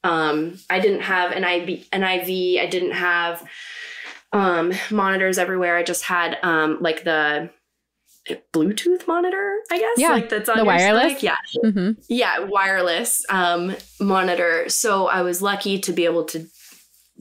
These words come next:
Speaker 1: be able to move as much as I wanted. Um, and so it was in the shower that I remember I looked at him and, I mean, this is T M I, but I've heard so much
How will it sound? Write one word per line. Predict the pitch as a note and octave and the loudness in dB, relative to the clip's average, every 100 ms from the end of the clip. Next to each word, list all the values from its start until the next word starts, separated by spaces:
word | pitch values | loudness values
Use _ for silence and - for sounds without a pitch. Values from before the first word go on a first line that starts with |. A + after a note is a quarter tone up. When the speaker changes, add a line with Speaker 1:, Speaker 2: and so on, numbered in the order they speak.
| - | -2
Speaker 1:
be | G3 F#3+ | 2 2
able | F#3 | 2
to | F3+ | 0
move | E3 E3 D#3 C#3 - | 0 2 2 2 -2
as | D#3 E3 | -2 -2
much | D3 | -2
as | E3 | 0
I | D3+ | 0
wanted. | D#3 C#3+ C#3 E3 F#3+ - - - _ _ - _ - - | 2 0 0 -4 -6 -12 -20 -20 _ _ -20 _ -10 0
Um, | A3 G#3 F#3 F3 - | 2 4 2 -2 -2
and | A3 G#3+ | 0 0
so | B3+ A#3 A3+ G#3+ G#3+ - - - - - - - - | 0 0 0 -2 -4 -16 -18 -16 -10 -8 -8 -8 -2
it | B3+ | 0
was | B3+ G#3 | 0 0
in | B3 C4+ | 0 2
the | D#4 | 2
shower | D#4 G#3+ F#3 F3 F3 F3 F#3 | 0 0 0 0 -2 -2 -2
that | F#3+ F#3 | -2 0
I | F#3+ | 0
remember | A3 A3+ A3 | 0 0 0
I | F#3+ | 2
looked | E3 F#3 - | 0 0 -2
at | - | -4
him | F#3 F3 E3 E3+ | -2 0 0 0
and, | F3+ E3+ E3 D#3 - | 0 0 0 -2 -2
I | |
mean, | E3+ D#3+ D#3 E3 - | 0 0 0 -2 -4
this | F#3 F3+ | -2 0
is | F3 E3 E3 F3 - - - _ _ _ _ - - - _ - | 0 0 -2 -4 -4 -8 -16 _ _ _ _ -20 -20 -20 _ -4
T | C4 A3+ | -2 2
M | G3+ | 2
I, | G3+ F#3 | 0 0
but | F3+ | -2
I've | F3+ | 0
heard | F#3 F#3 | -2 0
so | F#3 | 0
much | F3+ - | 0 -2